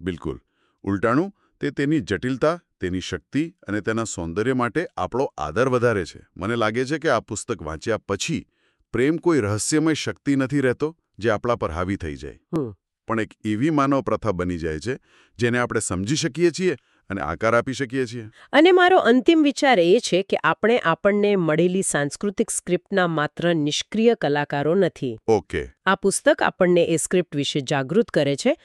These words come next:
Speaker 2: અને આપણી પોતાની પ્રેમની વાર્તાના સહલેખક બનવાની સ્વતંત્રતા અને જવાબદારી આપે છે. આપણે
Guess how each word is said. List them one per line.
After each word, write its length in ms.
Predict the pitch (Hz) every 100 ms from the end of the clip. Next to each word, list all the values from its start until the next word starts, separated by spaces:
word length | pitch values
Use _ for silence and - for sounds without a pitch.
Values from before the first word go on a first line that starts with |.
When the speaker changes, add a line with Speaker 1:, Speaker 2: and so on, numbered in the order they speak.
| - - -
Speaker 2:
અને 160 | 262 269
આપણી 400 | 180 - 254 -
પોતાની 460 | 165 160 202 233 269
પ્રેમની 460 | - 185 196 208 175
વાર્તાના 520 | 156 151 185 190 202
સહલેખક 720 | - 147 175 214 202 190 143
બનવાની 500 | 139 139 143 151 233
સ્વતંત્રતા 840 | - - 147 - 185 196 226 254 269 - - -
અને 220 | 214 240
જવાબદારી 720 | 180 160 151 165 165 180 165 127
આપે 240 | - 120
છે. 220 | - 120 -
આપણે 280 | 233 311 330